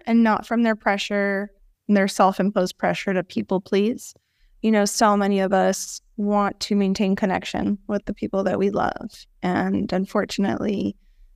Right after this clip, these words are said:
so many of us are in relationships that offer conditional love and support. And so we end up doing things that we don't really wanna do because we don't wanna lose connection with our husband, with our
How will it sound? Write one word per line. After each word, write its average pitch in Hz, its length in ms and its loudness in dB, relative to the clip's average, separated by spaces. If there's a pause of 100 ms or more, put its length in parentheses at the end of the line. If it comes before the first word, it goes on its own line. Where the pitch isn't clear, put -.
(120)
so - 180 -2
many 185 240 2
of 185 140 -2
us 180 400 -2
are 190 180 2
in 185 140 2
relationships 180 720 -4
that - 280 -4 (160)
offer 190 300 -6
conditional 202 680 2
love - 380 0 (180)
and 190 200 -2
support. - 460 -6 (300)
And 202 220 0
so 202 320 -2
we 190 200 0
end 185 220 2
up 190 140 -2
doing 190 320 0
things 202 720 -2 (260)
that 180 160 0
we 214 100 0
don't 196 200 2
really 240 320 4
wanna 233 600 4
do 190 460 2
because 202 360 -2
we 202 80 2
don't 190 140 2
wanna 185 160 0
lose 175 180 -2
connection 202 600 -4 (640)
with 190 300 0
our - 180 -4
husband, 185 680 -2
with - 180 -4 (120)
our - 320 -6